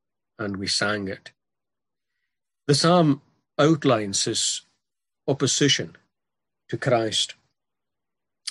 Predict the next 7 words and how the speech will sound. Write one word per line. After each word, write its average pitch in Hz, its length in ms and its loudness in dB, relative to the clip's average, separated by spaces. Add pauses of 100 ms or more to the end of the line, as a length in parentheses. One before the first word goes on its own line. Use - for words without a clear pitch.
(100)
and 113 220 -8
Christ's - 840 -2 (100)
solemn 113 600 0 (420)
prayer 92 560 -4 (540)
for 120 260 -2
a 113 100 -2
curse - 840 -2